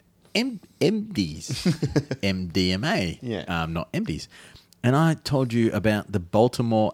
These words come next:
Speaker 1: accent test. Do you remember
Speaker 2: Yeah,
Speaker 1: this?
Speaker 2: yeah.
Speaker 1: <laughs> The Baltimore accent test.
Speaker 2: Yeah.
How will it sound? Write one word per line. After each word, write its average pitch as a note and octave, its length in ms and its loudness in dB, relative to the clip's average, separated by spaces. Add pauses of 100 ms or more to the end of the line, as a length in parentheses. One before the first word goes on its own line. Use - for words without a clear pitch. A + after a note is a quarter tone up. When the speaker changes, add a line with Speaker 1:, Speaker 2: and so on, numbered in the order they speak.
(120)
Speaker 1:
accent - 540 -2
test. - 400 -4 (1500)
Do - 120 -4
you C#3+ 60 6
remember - 180 0 (100)
Speaker 2:
Yeah, - 80 -
Speaker 1:
this? - 360 4
Speaker 2:
yeah. G#3+ 400 4
Speaker 1:
<laughs> - 0 -
The C#4 320 2 (100)
Baltimore A#2+ 640 2
accent - 500 -4
test. - 320 -6
Speaker 2:
Yeah. B2 360 -2